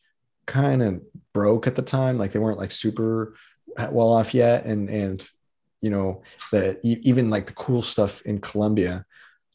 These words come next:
you know, was kind of out of date, wasn't as advanced as it was here. And we're looking around at Vaco, and, which is my nephew, and, and he goes, "And, and look at this."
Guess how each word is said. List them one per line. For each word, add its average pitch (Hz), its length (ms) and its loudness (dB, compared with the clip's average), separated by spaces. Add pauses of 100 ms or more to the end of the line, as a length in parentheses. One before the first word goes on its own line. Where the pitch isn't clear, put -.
you 104 100 -2
know, 92 360 -4 (280)
was 110 400 2
kind 151 300 0
of 139 240 -2 (540)
out 120 140 0
of 101 160 -4
date, 117 360 2
wasn't 113 320 -2
as 104 160 -2
advanced 98 640 -6
as 98 100 -6
it 98 100 0
was 92 180 -4
here. - 340 -4 (720)
And 110 320 -2
we're 127 160 6
looking 135 380 2
around 113 420 0
at 98 220 -2 (400)
Vaco, 104 800 -2
and, 104 260 -8 (240)
which 104 320 -8
is 101 100 -12
my 95 180 -2
nephew, 101 420 -4
and, 98 320 -6 (680)
and 113 120 -4
he 95 140 -6
goes, 95 180 -2
"And, 104 240 -6
and 101 160 -8
look 160 140 -4
at 156 120 -8
this." - 320 -16